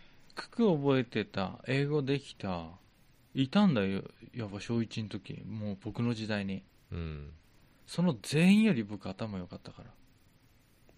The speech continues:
Speaker 2: うん、どういう基準なの？テストで？
Speaker 1: うん、テストで、もう、
Speaker 2: うん。
Speaker 1: そいつらなんかゴミ。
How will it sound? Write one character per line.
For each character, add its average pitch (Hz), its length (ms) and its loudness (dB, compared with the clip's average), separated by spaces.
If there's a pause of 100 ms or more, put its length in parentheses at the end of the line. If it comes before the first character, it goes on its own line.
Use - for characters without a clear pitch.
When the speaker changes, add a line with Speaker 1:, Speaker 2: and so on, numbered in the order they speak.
(180)
Speaker 2:
う - 40 -12
ん、 87 400 -6
ど 113 120 -4
う 113 60 -2
い 92 40 -4
う 82 40 -6
基 - 160 -10
準 67 240 -10
な 65 80 -16
の？ 65 40 -20 (220)
テ 104 140 -4
ス 151 140 -4
ト 135 80 0
で？ 120 120 -6
Speaker 1:
う - 40 -12
ん、 - 80 -12
テ 208 160 2
ス - 120 -8
ト 120 120 0
で、 92 100 -4
も 104 320 -6 (340)
う、 92 40 -10
Speaker 2:
う - 20 -4
ん。 82 40 -4
Speaker 1:
そ 180 80 4
い 196 100 2
つ - 180 -4
ら 196 140 6
な 127 120 2
ん 107 100 -2
か - 160 -8
ゴ 110 180 0
ミ。 165 220 6